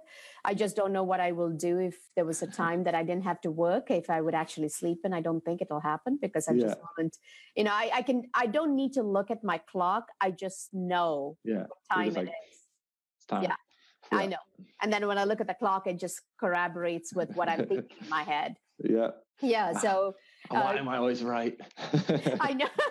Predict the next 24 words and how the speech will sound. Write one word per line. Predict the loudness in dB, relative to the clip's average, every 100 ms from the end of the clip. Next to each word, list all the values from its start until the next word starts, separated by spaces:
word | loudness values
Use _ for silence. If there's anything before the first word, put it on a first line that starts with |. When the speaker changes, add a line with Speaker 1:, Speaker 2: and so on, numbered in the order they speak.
| 0 -2 -2
Speaker 1:
<laughs> | -2 -2 -2 -4 -8 -12 -4 -2
So, | 2 2 2 0
uh, | 2 2 0 -6 -2
so | 0 0
for | 0 -2
people, | 0 0 0 0 0 0
um, | 2 2 0 -2
just | -4 -2
to, | -2
is | 0 0
there | 0
any | 2 0 0 0
other | 0 -2
question | -6 -2 -2 -2 -6 -4 -2
that | 0
I | -2 -2
haven't | -6 -6 -6 0
asked? | 0 2 -2 -6
And | -6
I | -4
know | -2 0 0 -2 _ _ _ _ 0
there | 2
are | 0
somebody, | -2 -2 0 0 0 0 -2